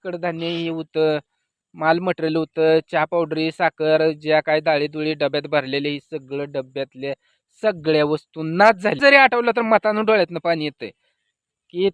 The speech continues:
त्या दिवसाच्या जीवनात एवढा बेकार वाईट वेळ जी आमच्या म्हणलं तर तेवढी आलती.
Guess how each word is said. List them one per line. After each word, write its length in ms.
त्या 160
दिवसाच्या 520
जीवनात 480
एवढा 420
बेकार 520
वाईट 420
वेळ 220
जी 100
आमच्या 320
म्हणलं 320
तर 100
तेवढी 560
आलती. 320